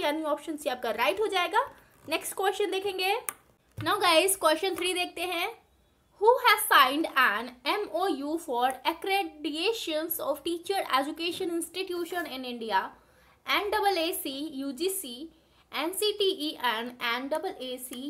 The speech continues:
U G C and N C T E, N C T E and ignou,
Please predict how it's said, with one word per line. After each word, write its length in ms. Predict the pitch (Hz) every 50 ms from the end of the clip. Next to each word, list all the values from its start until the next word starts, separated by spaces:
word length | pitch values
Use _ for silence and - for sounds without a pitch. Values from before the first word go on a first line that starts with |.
| 294 320
U 60 | 349 330
G 140 | 349 359
C 220 | 381 - 381 359 320
and 260 | 285 277 - - 240 240
N 140 | 254 294 330
C 260 | - 381 392 403 392 -
T 160 | 302 254 - - 240 226 233
E, 100 | 240 - - - 262 285 320
N 80 | 381 381
C 160 | - 392 381 -
T 160 | 330 302 285 - 277
E 80 | 285 -
and 320 | - 294 311 - - 339 339
ignou, 300 | 311 311 294 247 185